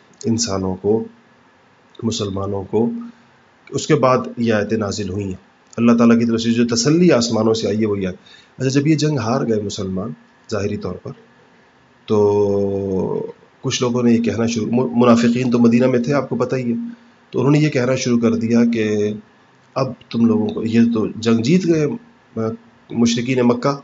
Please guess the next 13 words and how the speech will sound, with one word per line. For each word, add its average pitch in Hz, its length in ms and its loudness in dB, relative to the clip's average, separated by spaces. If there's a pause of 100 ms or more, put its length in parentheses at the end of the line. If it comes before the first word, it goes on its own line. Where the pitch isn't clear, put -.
(840)
تم 165 220 -2
لوگوں 156 180 4
کو 123 140 -2
چاہیے 113 560 -2
کہ 123 300 -2
جا 104 240 -6
کر 104 180 -6
ابو 107 220 -2
سفیان 113 560 -2
سے 131 300 -4
امان 110 340 0
طلب 98 320 -6
کرو، 113 160 -12